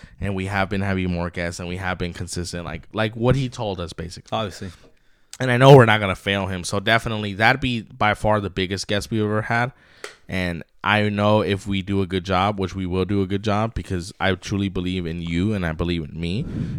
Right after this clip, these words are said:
Speaker 1: And I think you bring out the best in me and I bring out the best in you, where y-, in life you could only ask for an opportunity.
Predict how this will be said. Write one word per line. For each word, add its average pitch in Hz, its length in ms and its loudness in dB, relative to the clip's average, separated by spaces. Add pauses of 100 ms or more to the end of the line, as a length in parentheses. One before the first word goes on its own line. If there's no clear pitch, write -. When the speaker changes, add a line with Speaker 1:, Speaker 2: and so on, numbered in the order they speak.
(120)
Speaker 1:
And 95 180 -4
I 90 140 -2
think 92 480 -6
you 95 180 -2
bring 98 220 -4
out 98 140 -2
the 98 60 -4
best 101 280 -2
in 110 80 -2
me 117 140 -4
and 101 100 -2
I 87 80 0
bring 92 180 -2
out 87 140 -4
the 90 60 -10
best 90 260 -6
in 90 80 -8
you, 101 240 -2
where 87 400 0 (1800)
y-, 120 200 -16 (140)
in 127 220 2
life 156 280 6
you 143 100 2
could 143 120 2
only 135 200 2
ask 117 220 0
for 113 100 -2
an 101 80 -2
opportunity. 90 760 -6